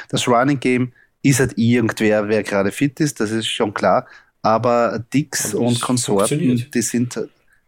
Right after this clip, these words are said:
Speaker 1: ja, aber es ist, Dix und Konsorten, die sind, glaub ich, sehr schwierig, ähm, irgendwie in den Griff zu kriegen, obwohl natürlich die Cornerbacks von den Patriots auch nicht auf der Nudelsuppe hergeschwommen sind, Defense exzellent ist.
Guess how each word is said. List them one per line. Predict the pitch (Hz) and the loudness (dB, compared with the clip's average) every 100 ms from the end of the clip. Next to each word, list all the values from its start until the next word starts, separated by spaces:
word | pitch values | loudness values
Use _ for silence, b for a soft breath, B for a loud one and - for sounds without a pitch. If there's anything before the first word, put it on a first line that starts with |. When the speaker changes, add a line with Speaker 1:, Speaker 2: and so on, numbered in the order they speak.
| - | -4
Speaker 1:
ja, | 127 117 160 120 | 0 2 2 0
aber | 113 | -2
es | 120 | -4
ist, | 143 120 - _ | -6 -6 -8 _
Dix | 160 - | -2 0
und | 156 | 0
Konsorten, | 151 139 117 127 - 156 | 0 0 2 2 0 -2
die | 143 | 0
sind, | 127 135 156 - | 0 0 -2 0
glaub | 127 127 | 0 0
ich, | 127 | -2
sehr | - 107 123 | 0 2 2
schwierig, | - 117 110 117 117 | 0 0 0 -2 -2
ähm, | 104 107 110 107 | -2 0 0 0
irgendwie | 110 110 117 117 113 | 0 -2 0 0 0
in | |
den | 104 | -2
Griff | 117 - | -6 -6
zu | 117 | -2
kriegen, | 131 | 0
obwohl | 113 117 117 | 0 0 0
natürlich | 113 110 | 0 -2
die | 120 | -4
Cornerbacks | - 104 110 110 - | 0 0 0 -4 -4
von | 110 | -2
den | 107 | -2
Patriots | - 101 101 | -2 -2 -4
auch | - 107 | -2 -2
nicht | 123 110 | -2 -6
auf | 98 | -4
der | 101 | -2
Nudelsuppe | 110 135 127 120 113 | 0 0 -2 -4 -2
hergeschwommen | 110 110 113 110 | -2 -2 -4 -2
sind, | 120 117 B B B | -2 -4 B B B
Defense | 131 123 110 - | 2 2 0 -2
exzellent | 107 - 104 101 107 | -4 -4 -2 -2 0
ist. | 135 131 | -2 -4